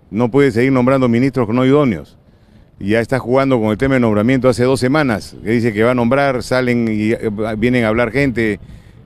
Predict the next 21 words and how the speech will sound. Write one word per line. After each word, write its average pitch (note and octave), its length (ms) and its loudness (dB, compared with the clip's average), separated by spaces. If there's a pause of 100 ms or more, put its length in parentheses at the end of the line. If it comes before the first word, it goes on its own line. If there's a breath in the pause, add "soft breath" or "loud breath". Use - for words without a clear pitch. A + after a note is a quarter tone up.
diciendo A#2+ 340 0
que A2 80 2
el G#2 60 0
presidente A#2 320 0
les A2 100 0
ha A#2 60 4
dicho A#2+ 160 0
que A#2 60 2
va B2 60 4
a A2 40 -8
cambiar B2+ 240 2
el B2 60 2
gabinete. A#2+ 420 2
Todo D3 180 4
eso C#3+ 140 2
es C3+ 40 0
para A#2 200 2
distraer B2+ 300 0
la C#3 80 2
atención A#2+ 320 0
pública. A#2+ 440 0